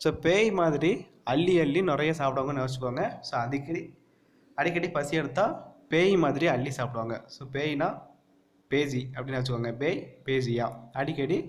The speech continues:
பசி எடுத்து சாப்பிடுவாங்க. பேயை வந்து ஞாபகம் வச்சுக்கோங்க. அப்புறம் கடைசி பாருங்க, நாலாவது, சிறுநீர் அதிகப்படியான குளுக்கோஸ் வெளியேறுதல். So சிறுநீர்ல பார்த்தீங்கன்னா அதிகப்படியான குளுக்கோஸ் வெளியேறுதல். இந்த நிலையை பார்த்தீங்கன்னா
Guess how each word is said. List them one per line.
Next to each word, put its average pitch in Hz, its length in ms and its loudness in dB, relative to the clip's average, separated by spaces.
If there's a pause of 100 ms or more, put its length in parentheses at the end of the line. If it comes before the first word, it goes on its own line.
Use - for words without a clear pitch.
(640)
பசி 175 260 4
எடுத்து 165 220 0
சாப்பிடுவாங்க. 120 380 0 (120)
பேயை 165 280 4
வந்து 160 180 0
ஞாபகம் 127 160 0
வச்சுக்கோங்க. 123 400 -4 (2000)
அப்புறம் 160 240 -2
கடைசி 156 380 0
பாருங்க, 151 280 0
நாலாவது, 139 400 2 (960)
சிறுநீர் 233 480 2
அதிகப்படியான 170 720 2 (640)
குளுக்கோஸ் 165 380 0
வெளியேறுதல். 123 500 -2
So 151 80 -4 (100)
சிறுநீர்ல 165 400 2
பார்த்தீங்கன்னா 151 380 0 (140)
அதிகப்படியான 160 680 -2
குளுக்கோஸ் 143 440 -2
வெளியேறுதல். 131 520 0 (880)
இந்த 226 180 2
நிலையை 208 200 2
பார்த்தீங்கன்னா 185 340 2